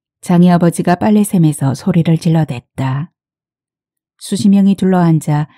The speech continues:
빨래를 하게 돼 있는 빨래샘은 턱이 낮았다.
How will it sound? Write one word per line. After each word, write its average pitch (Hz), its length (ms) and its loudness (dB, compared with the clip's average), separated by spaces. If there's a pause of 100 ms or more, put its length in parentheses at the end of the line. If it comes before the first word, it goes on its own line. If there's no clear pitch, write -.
(160)
빨래를 160 420 0
하게 175 300 -2
돼 160 180 0
있는 156 320 2
빨래샘은 151 760 -2 (280)
턱이 139 420 0
낮았다. 143 720 -4